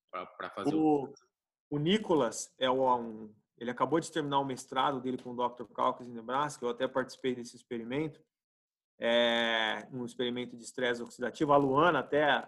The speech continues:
Speaker 2: a
Speaker 1: Uhum.
Speaker 2: sua aluna de mestrado, né, a Luana, ela, ela ficou um tempo com a gente lá em Nebraska e, e pôde acompanhar uma parte desse,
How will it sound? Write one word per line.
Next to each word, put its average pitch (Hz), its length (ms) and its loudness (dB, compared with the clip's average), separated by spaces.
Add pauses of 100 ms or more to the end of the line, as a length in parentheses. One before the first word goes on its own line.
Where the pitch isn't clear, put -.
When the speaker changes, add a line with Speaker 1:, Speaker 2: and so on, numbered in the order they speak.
Speaker 2:
a - 440 -10
Speaker 1:
Uhum. 123 60 -16
Speaker 2:
sua 117 200 -6
aluna 127 260 -4
de 120 160 -12
mestrado, 135 520 4
né, 139 120 -2
a 131 60 2
Luana, 127 420 -2
ela, 143 320 2
ela 123 220 -4
ficou 135 200 -12
um 127 40 -14
tempo 131 300 -6
com 127 80 -6
a 120 60 -4
gente 120 300 -10
lá 123 120 -10
em 123 40 -12
Nebraska 123 540 0
e, 131 40 -12 (380)
e 120 60 -14 (100)
pôde 131 400 -4
acompanhar 127 640 -2
uma 127 160 0
parte 139 460 0
desse, 127 220 -14